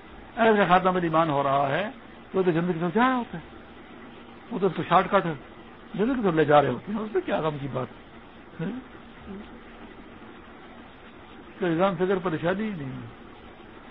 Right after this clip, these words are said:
حضرت عمار بن یاسر رضی اللہ عنہ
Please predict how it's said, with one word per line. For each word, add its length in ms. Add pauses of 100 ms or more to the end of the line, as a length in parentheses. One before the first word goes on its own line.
(2750)
حضرت 300
عمار 160
بن 160
یاسر 220
رضی 120
اللہ 140
عنہ 260